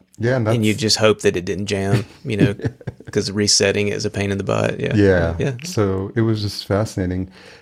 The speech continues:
Speaker 1: Did you go to study computers, technology? Like, where did the fascination with technology start?
Speaker 2: No, I never went to school for,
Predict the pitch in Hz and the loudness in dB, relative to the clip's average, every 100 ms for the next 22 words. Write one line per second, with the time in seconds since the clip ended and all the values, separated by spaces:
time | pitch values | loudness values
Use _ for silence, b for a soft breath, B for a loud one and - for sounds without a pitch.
0 | B _ - 101 113 101 120 135 139 135 | B _ -8 0 0 2 2 4 4 2
1 | 123 - 110 107 104 101 - - - - | 0 4 6 6 2 -2 -6 -4 -4 0
2 | 101 101 104 107 98 - _ _ _ _ | 2 2 2 0 -4 -8 _ _ _ _
3 | - 92 - 147 143 139 - - 107 113 | -8 -4 2 2 4 0 -2 -2 0 2
4 | 113 113 101 95 107 98 95 95 92 98 | 2 2 2 2 -2 -2 0 0 0 -2
5 | 95 101 90 - - - 98 95 90 92 | -2 -2 -4 -6 -12 -6 -4 -2 -2 -4
6 | 90 95 90 _ _ _ - 143 131 120 | -6 -8 -10 _ _ _ -6 2 4 4
7 | 110 123 117 104 101 87 82 104 98 85 | 2 2 4 4 4 2 0 -4 -4 -2
8 | - - 50 101 - 98 - | 0 0 -2 -4 -4 -4 -6